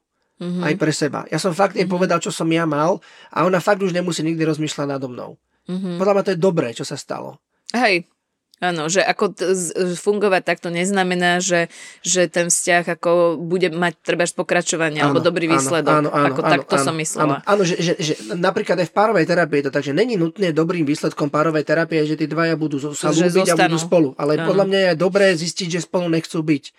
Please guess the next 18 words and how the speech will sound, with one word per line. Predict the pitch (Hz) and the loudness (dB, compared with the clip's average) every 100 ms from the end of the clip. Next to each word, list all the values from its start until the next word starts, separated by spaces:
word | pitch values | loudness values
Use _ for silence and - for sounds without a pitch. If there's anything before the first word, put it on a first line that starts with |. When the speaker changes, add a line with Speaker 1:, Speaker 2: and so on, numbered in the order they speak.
| _ _ | _ _
Speaker 1:
Mhm. | 175 175 165 180 _ _ _ _ _ _ - | -10 -8 -10 -14 _ _ _ _ _ _ -6
Speaker 2:
A | 147 143 135 135 127 127 127 _ _ _ | -2 2 4 2 2 -2 -6 _ _ _
whatever, | - 220 151 123 | 2 4 4 0
ja | 139 175 | -2 0
to | |
takto | 175 160 156 | 0 -2 -4
budem | 147 143 | -4 -4
robiť. | 127 127 113 - - _ - | -6 -8 -10 -16 -20 _ -12
Speaker 1:
Mhm. | 175 | -6
Speaker 2:
Proste | 170 165 160 | -4 -4 -6
toto | 139 156 | -6 -2
je | 160 | 0
podľa | 151 165 160 | 0 0 0
mňa | 151 | 0
dobrá | 147 175 175 160 | 0 2 2 4
vec. | 143 139 - - | 0 -2 -10 -16
A | - | -14
keď | 160 180 | -6 -6